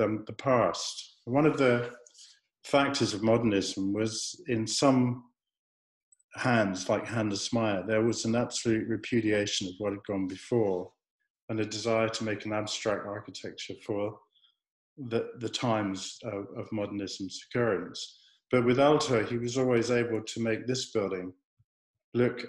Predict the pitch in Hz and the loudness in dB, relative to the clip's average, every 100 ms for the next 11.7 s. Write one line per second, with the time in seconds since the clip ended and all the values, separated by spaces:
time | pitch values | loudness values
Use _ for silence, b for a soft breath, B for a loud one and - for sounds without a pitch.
0 | 117 110 - - - _ _ _ 120 - | -2 0 -2 -10 -20 _ _ _ -8 -2
1 | 123 - 113 95 95 107 113 117 104 92 | 0 2 0 0 -4 -6 -2 0 0 -2
2 | 87 - - - 107 104 104 107 107 107 | -6 -12 -20 -10 -8 -6 -2 -2 -2 -8
3 | - B B B B B B B - - | -14 B B B B B B B -4 4
4 | 120 123 120 113 120 120 131 139 123 - | 4 6 4 4 2 4 6 6 4 0
5 | 98 90 90 _ - - 131 113 104 107 | -2 -2 -6 _ -18 -8 -2 0 0 -2
6 | 104 101 101 - _ _ _ _ _ _ | -2 -2 -4 -8 _ _ _ _ _ _
7 | _ _ _ _ _ _ - - 135 117 | _ _ _ _ _ _ -16 -10 -2 0
8 | 113 - - _ _ _ _ _ _ - | 0 -4 -16 _ _ _ _ _ _ -8
9 | 123 110 101 104 - - 131 127 127 110 | -4 -2 -2 -4 -8 -6 0 4 4 4
10 | 95 117 - 127 123 120 113 101 95 - | 0 -4 0 2 4 2 2 2 2 -2
11 | 110 107 110 107 117 110 | -2 0 0 2 4 2